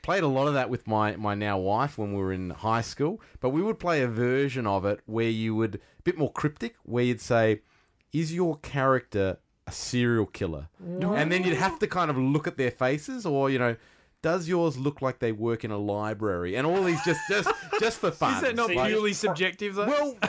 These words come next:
Speaker 1: some of it, like, and
Speaker 4: So were
Speaker 1: we
Speaker 4: you
Speaker 1: probably
Speaker 4: trying
Speaker 1: said
Speaker 4: out
Speaker 1: some
Speaker 4: for
Speaker 1: things.
Speaker 4: jobs in asio, profiling?
Speaker 1: Yeah, it's, it's just both, just based on their look, like, you know, does your character speak a foreign language? You know, just by the way, you know, maybe they had a sort of Moscow-like hat on or something.
Speaker 4: <laughs>
Speaker 1: But we'd play that.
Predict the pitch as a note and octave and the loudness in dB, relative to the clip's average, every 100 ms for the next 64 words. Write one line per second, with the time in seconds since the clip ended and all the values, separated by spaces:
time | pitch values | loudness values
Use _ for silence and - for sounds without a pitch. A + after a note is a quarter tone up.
0 | - - - - - B3 D4 C#4 G3+ G3 | -4 -8 -10 -14 -4 -2 0 -2 0 2
1 | F3 F3 G3 G3 F3+ G#3 A3+ G3 G#3 G3 | 2 2 0 0 0 0 0 2 2 2
2 | D#3+ C#3+ C#3+ D#3+ D#3 C#3+ C#3+ C3 C#3+ C#3+ | 2 2 2 0 -2 -4 -2 -2 -2 -4
3 | D3 C#3+ E3 D#3+ C#3 C3+ C#3 C3+ C3+ C3 | -2 -2 -2 -2 -4 -4 -2 -2 -2 -2
4 | B3+ B3 C#4+ C4 D4 G#3+ B3 B3 G#3 A3 | 0 2 0 0 0 2 2 0 0 -2
5 | - G3+ G3 F#3 E3 E3 F#3 - C#3+ C#3 | 0 0 2 2 2 2 2 2 2 0
6 | C3 C#3 B2 A#2 F#3+ - - - - - | 0 0 0 0 -6 -12 -16 -20 -18 -2
7 | E3 C#3+ D#3 D3 C#3 C3+ B2+ - C3 A#2+ | -2 2 0 0 0 0 -2 -4 -2 -2
8 | - B2 A#2 G#2 A2+ A#2+ F#2+ D3 D3+ F3 | 0 2 2 0 0 0 0 0 0 0
9 | - E3 C#3+ B2+ A#2+ B2+ B2 A#2+ G#2+ G#2+ | -2 0 0 2 2 2 2 2 0 0
10 | G2+ G2+ G2+ F#2 F2 - _ - F2+ E2 | 0 0 0 -2 -4 -8 _ -12 -12 -6
11 | F#2+ - - G#2+ F#2+ F2+ F2 - - G2 | -4 -4 -2 -2 0 0 -2 -6 -10 -10
12 | - E2 D#2 E2 G3 - G4+ - - - | -8 -8 -8 -4 -2 0 -2 -2 -2 -4
13 | - C3 - C3 C3+ - B2+ B2 C3 | -4 -10 -4 -2 -4 -2 -2 0 -2